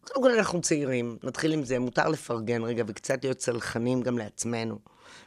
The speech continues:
זה בסדר. אנחנו מדינה צעירה, לומדת, לומדת את ההתמקמות שלה פה במרחב, והגדרות הן חלק מאיזושהי תפיסה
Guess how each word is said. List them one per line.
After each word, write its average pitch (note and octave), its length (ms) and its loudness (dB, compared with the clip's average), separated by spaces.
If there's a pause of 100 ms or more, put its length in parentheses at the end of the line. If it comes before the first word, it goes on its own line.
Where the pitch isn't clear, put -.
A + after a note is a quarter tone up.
זה G#2+ 100 -4
בסדר. A#2+ 560 0 (320)
אנחנו C3+ 180 0
מדינה D3+ 340 2
צעירה, C3 600 0 (220)
לומדת, C#3 680 2 (400)
לומדת D3+ 440 2
את C#3 180 -4
ההתמקמות C3+ 1160 -2
שלה C#3 260 0
פה C3+ 200 0
במרחב, C3 720 0 (920)
והגדרות D3 720 6
הן D#3+ 140 4
חלק A3 500 -2
מאיזושהי F#3 880 0
תפיסה E3+ 960 -4